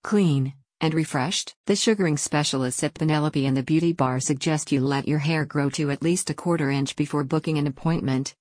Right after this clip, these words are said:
and that you follow their preparation and aftercare recommendations to make the most of your appointment and your treatment.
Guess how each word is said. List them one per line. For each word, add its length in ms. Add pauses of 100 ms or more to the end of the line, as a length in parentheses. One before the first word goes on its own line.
(120)
and 120
that 140
you 100
follow 300
their 160
preparation 680
and 140
aftercare 580
recommendations 920
to 80
make 220
the 80
most 320
of 100
your 140
appointment 520
and 140
your 120
treatment. 640